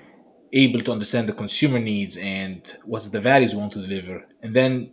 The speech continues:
making sure that this is translated effectively into a clear brief of requirements, having all the stakeholders aligned, and then understanding on the cost level and being very realistic from the beginning and putting the right actions to reach that alignment part.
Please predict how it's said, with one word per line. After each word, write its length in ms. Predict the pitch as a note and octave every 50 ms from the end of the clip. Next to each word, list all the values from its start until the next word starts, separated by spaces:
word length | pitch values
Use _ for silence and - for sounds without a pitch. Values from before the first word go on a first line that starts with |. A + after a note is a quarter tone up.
| _ _ -
making 280 | C3 B2 - C#3+ C3
sure 220 | - - - D#3 D3+
that 160 | C#3 B2 A2+
this 140 | C3+ - -
is 140 | B2+ -
translated 460 | - - A#2+ A2+ G#2+ B2 B2+ C3 B2 A2
effectively 600 | A2 - - C#3+ C#3+ - - B2+ A2 G#2+ A2+ A2
into 160 | G#2+ - A#2
a 40 | -
clear 400 | - - - C3+ C#3+ C#3+ C#3 B2+
brief 260 | G#2 G2+ B2 A#2+ B2
of 80 | A2+
requirements, 520 | G#2 G#2 - - A#2+ A2+ A2+ A2 G#2+ G#2 -
having 200 | A#2+ A2 A2 G#2
all 140 | G#2 G#2+ G#2
the 80 | G2
stakeholders 640 | - - - D#3+ E3 - - - B2 A#2 G#2+ G#2 G2+
aligned, 580 | G2+ G2 G#2 G#2+ G#2 F#2+ - E2 F#2 F#2+ - - _ _ _ _ _ _ _ _ _ _
and 100 | - A2+
then 100 | A#2+ C3+
understanding 680 | C#3 C#3 B2 A#2 - - C#3+ C#3 C#3 C#3 C3 B2 A#2 A2+
on 100 | G#2+ G#2
the 80 | G2 G#2
cost 400 | - - D3 D3+ C#3+ - - -
level 320 | A#2 A2 A2 G#2 G#2 G2+ -
and 200 | G2+ G2+ G2+ F#2+
being 260 | A2 A2+ A2+ A#2 G#2
very 380 | F#2+ G#2+ B2 B2+ B2+ A#2+ A#2 A2+
realistic 480 | G#2 G#2 G#2 G#2+ C3 C3+ - - A2+
from 140 | - G#2 F#2+
the 60 | F#2
beginning 520 | F2 F2 F#2+ - D3+ D#3+ C#3 B2+ A#2 G#2 G2
and 160 | G2 G2 G2 _ _ _ -
putting 180 | C3+ B2 C3+
the 80 | A2 G#2+
right 180 | A#2 B2 B2 -
actions 680 | B2 B2 B2 B2 - - - G#2+ G#2 - - - - -
to 300 | - G#2 G2+ F#2+ - - _ _ _ -
reach 320 | A2+ C#3 D#3 B2 - -
that 320 | A2+ G#2+ G#2 - - - -
alignment 540 | - G#2 G#2 B2 D3 D#3+ C#3+ A2 F#2+ F#2 _
part. 340 | - - - _ _ -